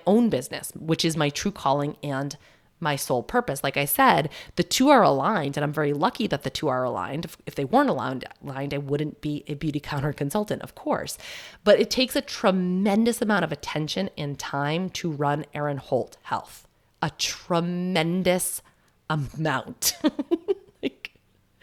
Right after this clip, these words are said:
seven days a week. So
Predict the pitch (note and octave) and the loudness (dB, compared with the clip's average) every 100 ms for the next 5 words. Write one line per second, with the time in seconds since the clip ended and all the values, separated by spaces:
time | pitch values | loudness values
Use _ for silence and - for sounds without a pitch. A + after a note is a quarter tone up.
0 | - - A3+ - - - A#3+ D#3 F3 F3+ | -16 -14 -14 -10 -8 -4 -4 0 4 6
1 | G3+ F3 - - - - - - _ _ | 6 4 2 -4 -8 -8 -20 -20 _ _
2 | - - - - - G3+ | -18 -16 -16 -10 2 2